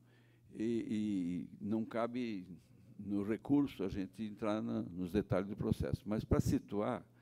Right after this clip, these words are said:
eh, eu posso dizer o seguinte: é uma arquiteta que foi contratada por uma empresa, uma firma de advocacia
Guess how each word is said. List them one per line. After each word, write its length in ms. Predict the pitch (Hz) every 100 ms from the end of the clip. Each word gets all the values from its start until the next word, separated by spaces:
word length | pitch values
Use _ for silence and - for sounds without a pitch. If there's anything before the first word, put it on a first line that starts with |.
| - - - - - -
eh, 220 | 107 113 110
eu 60 |
posso 240 | 110 113 98
dizer 140 | 110
o 60 | 110
seguinte: 440 | - 98 92 -
é 40 |
uma 140 | 104 110
arquiteta 480 | 92 - 120 139 -
que 100 | -
foi 120 | 139
contratada 600 | 127 110 110 - 98 90
por 160 | -
uma 200 | 98 92
empresa, 480 | 85 - 95 87 80
uma 260 | 87 95 92
firma 280 | - 104 92
de 280 | 82 87 69
advocacia 760 | 73 85 104 95 - 104 117